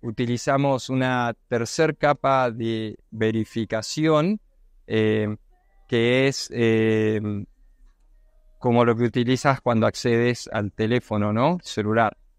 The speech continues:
Eh, entonces tú puedes activar hoy tu Face I D,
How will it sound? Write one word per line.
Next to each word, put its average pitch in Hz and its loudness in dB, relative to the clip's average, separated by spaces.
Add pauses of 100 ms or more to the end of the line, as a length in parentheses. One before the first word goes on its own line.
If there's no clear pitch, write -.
(180)
Eh, 104 -4
entonces 107 -2
tú 135 -4
puedes 139 0
activar 120 0
hoy 123 2
tu 110 -6
Face 123 -2
I 127 2
D, 185 2